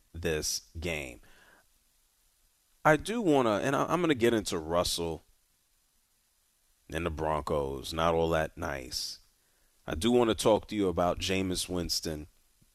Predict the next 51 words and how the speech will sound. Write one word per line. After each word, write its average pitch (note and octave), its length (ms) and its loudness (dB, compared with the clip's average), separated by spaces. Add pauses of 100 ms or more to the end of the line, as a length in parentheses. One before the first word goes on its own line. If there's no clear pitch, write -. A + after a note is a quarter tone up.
(360)
not F2+ 380 4
all G2+ 180 8
that F2+ 240 2
nice. C#2 540 -8 (420)
And G2+ 140 -2
then G#2 80 2
I G#2 100 4
do F3+ 300 0
wanna A#2+ 320 4
talk F#2+ 340 0
to - 80 -8
you F#2 160 0
about E2 380 2 (140)
N A#2 160 2
B C3 180 4
A C#3+ 60 4
Media F#3+ 360 2
Day, E2 280 0
since F#2+ 240 -6
we've A2 160 -4
had B2 240 4
quite D3+ 320 6
a D3+ 40 -2
few D#3 220 -6
star C3+ 420 2
players G#2+ 420 2
just C#3+ 220 -4
all F3+ 160 4
across B2+ 340 2
the G2+ 120 -4
league G#2 380 0 (640)
just - 200 -4
open E3+ 240 4
up D#3+ 120 2
their D#3+ 120 4
mouths D#3 400 4
about C3 380 0
the B2+ 160 0
incoming A#2+ 440 0
season. E2+ 560 -4
So D#2+ 300 -2 (440)
some F#2+ 220 -2
interesting A#2 460 2
words G#2+ 320 4
from E2+ 100 -8
Kevin F2 300 -2
Durant B2+ 540 0
and E2 120 -6
Zion D#2 440 -2
Williamson, A#2+ 720 2
Kyrie, A#2 760 0